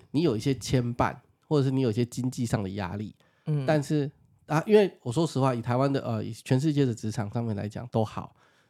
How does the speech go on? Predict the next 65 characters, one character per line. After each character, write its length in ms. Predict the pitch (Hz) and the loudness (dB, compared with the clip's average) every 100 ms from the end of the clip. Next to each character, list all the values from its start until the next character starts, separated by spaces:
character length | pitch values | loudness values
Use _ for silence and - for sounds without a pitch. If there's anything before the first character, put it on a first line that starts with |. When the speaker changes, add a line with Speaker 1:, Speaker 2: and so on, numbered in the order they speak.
| _ | _
Speaker 1:
每 240 | 131 135 131 | 2 4 4
个 140 | 143 | 2
人， 100 | 127 | 4
比 60 | 135 | 4
如 60 | |
说 100 | 160 | 4
你 80 | 135 | 2
做 180 | 139 139 | 2 0
工 180 | 135 131 | 2 2
作 120 | 127 | 2
到 180 | 123 117 | 2 2
三 200 | 123 120 | 0 0
十 120 | 117 | -2
五 40 | |
岁 100 | 107 | 0
或 140 | 113 117 | 2 2
四 160 | - | -2
十 140 | 107 117 | -8 -8
岁 160 | - 104 | -6 -6
了， 100 | 123 | -4
你 80 | 120 | -4
的 80 | |
薪 280 | 127 - 170 | -2 0 0
资 200 | 165 170 | 0 -2
一 120 | 120 | -2
定 120 | 123 135 | -2 0
跟 140 | 135 - | 2 4
二 100 | 135 | 4
十 100 | 113 | 2
几 140 | 107 | -6
岁 140 | 117 | -6
人 100 | 104 | -6
不 160 | 120 101 | -6 -8
一 80 | - | -10
样。 120 | 95 - _ _ _ | -14 -18 _ _ _
Speaker 2:
是。 480 | - - 156 - 147 - - - | -6 -2 -2 -2 -6 -12 -20 -8
Speaker 1:
没 160 | 127 117 | -2 0
错 200 | 135 123 | 2 0
嘛， 200 | 101 107 _ | -2 -10 _
大 120 | 135 131 | 0 0
部 120 | 127 | 0
分 160 | 131 113 | -2 -4
的 80 | 104 | -8
人。 220 | - 120 - | -12 -18 -4
Speaker 2:
对。 80 | 147 | 2
Speaker 1:
那 100 | 131 | 2
你 140 | 120 | 0
可 160 | - 123 | 0 2
能 100 | 127 | 4
会 120 | 170 | 4
有 40 | 120 | 4
一 40 | |
些 120 | 147 | 2
资 300 | 135 139 139 | 0 0 2
历， 180 | 147 139 | 2 2
Speaker 2:
嗯。 60 | 127 | 0
Speaker 1:
你 60 | |
可 80 | 123 | -2
能 100 | 113 | 0
会 100 | 139 | 2
有 60 | 127 | 2
一 40 | |
些 100 | 127 | 2
能 280 | 127 113 104 | 0 -2 -2
力， 220 | 123 110 | -4 -6